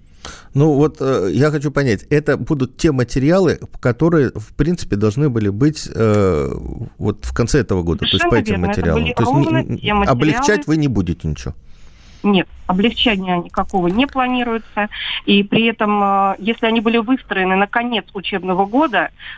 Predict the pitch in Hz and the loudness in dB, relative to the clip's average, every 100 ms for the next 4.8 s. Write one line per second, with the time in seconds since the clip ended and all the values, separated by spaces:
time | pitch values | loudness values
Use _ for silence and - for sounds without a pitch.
0 | - 226 233 - 233 240 247 269 247 180 | -2 0 0 -4 -4 -2 0 2 0 0
1 | - 240 220 - 202 - 196 190 214 208 | -2 -2 -2 -6 -12 -8 -4 -2 0 0
2 | 202 208 202 190 202 196 - 202 214 202 | 0 0 -2 -4 -2 -2 0 -2 0 -2
3 | 180 180 190 196 285 320 240 190 202 170 | -4 -2 -2 0 0 0 0 0 0 0
4 | 165 185 233 277 - 196 190 | -2 0 0 -2 -4 -2 0